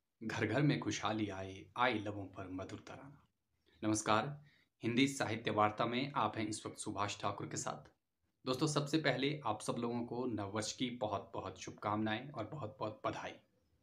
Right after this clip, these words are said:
उम्मीद करता हूं आप सब लोग स्वस्थ होंगे और जो चीज़ें भी आपने टू थाउजेंड ट्वेंटी वन के लिए सोची हैं, वो सब चीज़ें अच्छे से हों और आप अपने लक्ष्य को हासिल करने में ज़रूर सफल हों।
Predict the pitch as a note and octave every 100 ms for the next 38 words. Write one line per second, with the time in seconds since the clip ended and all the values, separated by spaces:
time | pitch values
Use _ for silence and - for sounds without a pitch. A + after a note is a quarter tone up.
0 | _ - _ - _ _ _ _ _ -
1 | B2 C#3+ D3+ D#3 D#3+ D3 F#3 - - G#2+
2 | - B2 B2 B2 - C3+ - C3 B2 C3+
3 | D#3 - G#2+ B2+ B2 B2 A#2+ D#3 D3 D#3
4 | A2 - G#2 G#2+ G#2+ G#2 G2+ G#2+ G2+ G2+
5 | F#2+ F#2+ A2+ C3 - B2 A#2+ A2+ A#2+ A2+
6 | D3 - - - A2 - C#3+ D3 A#2+ G#2
7 | A2 A#2+ - G#2 - - A2 G#2 A#2+ -
8 | A2 - A#2 A#2+ - - G2+ G2+ A2 -
9 | D3 G#2 G#2+ - G#2 G2+ F#2+ F#2 F#2+ F#2+
10 | - - G2+ F#2 G#2+ G#2+ - - - F2
11 | -